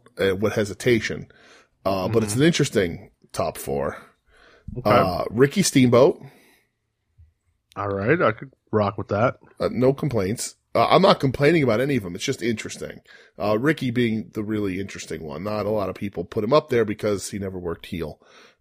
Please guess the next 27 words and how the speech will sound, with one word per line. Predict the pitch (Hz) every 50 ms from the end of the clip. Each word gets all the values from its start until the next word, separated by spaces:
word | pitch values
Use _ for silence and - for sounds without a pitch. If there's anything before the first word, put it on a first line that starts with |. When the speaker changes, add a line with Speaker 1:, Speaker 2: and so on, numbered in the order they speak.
| -
Speaker 1:
Um, | - 110 117 117 113 110 104 104 101 95 92 87 87 76 _ _ _ _ _ _ _ _ _ _ _ _ _ -
Stone | - - - - 147 156 147
Cold | - 156 151 143
Steve | - - 156 147 135
Austin. | 110 104 104 - - - 120 135 139 _ _ _ _ _ _ _ _ _ _ _ _ _ _ _ -
Speaker 2:
Okay. | 135 127 - 131 117 131 127 _ _ _ _ _ _ _ _ _ _ _ _ _ _ _ _ _ _
Speaker 1:
The | - 110
Nature | 107 117 131 143 143 - 139
Boy | 120 110 120 117 113
Ric | 110 110 110 110 -
Flair. | - - 110 98 87 87 104 131 - - - _ _ _ _ _ _ _ _ _ _ _ _ -
Speaker 2:
Mm-hmm. | 110 107 92 110 104 101 101 107 131 127 _ _ _ _ _ _ -
Speaker 1:
And | - 110 113 113 110
Bret | 117 123 123 -
the | 127
Hitman | 135 147 - - 143 147
Hart. | 151 175 156 117 - - - _ _ _ _ _ _ _ _ _ _ _ _ _ _ _ _ _ _ _ _ _ _ _ _ _ _ - _ -
Speaker 2:
I | 160 170
mean, | 190 202 190
that's | 190 185 -
a | 220 196
good | 196 220 190
list. | 190 208 214 220 208 - -
Speaker 1:
It's | 233 -
a | 294 233
safe | - - 214 196 196 - -
list. | 139 131 139 143 - - - -